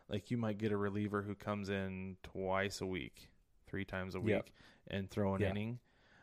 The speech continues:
Speaker 1: Um, at least that's what I've noticed with the Mariners because they've got guys going up and down. But anyways, um,
Speaker 2: <laughs>
Speaker 1: this year I feel like E R A, especially for relievers, has been inflated.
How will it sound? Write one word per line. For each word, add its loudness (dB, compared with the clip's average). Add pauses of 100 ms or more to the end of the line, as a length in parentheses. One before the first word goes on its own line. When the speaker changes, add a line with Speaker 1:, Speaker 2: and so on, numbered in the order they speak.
(200)
Speaker 1:
Um, 0 (180)
at 4
least 6
that's 0
what 2
I've 0
noticed -2
with -20
the -4
Mariners 0
because -6
they've -2
got -4
guys -6
going -4
up -8
and -14
down. -4
But 4
anyways, 0 (540)
um, 0 (300)
Speaker 2:
<laughs> -20
Speaker 1:
this 8
year 10
I 8
feel 8
like 10
E 6
R 10
A, 4
especially 4
for 2
relievers, 2
has 0
been -4
inflated. 0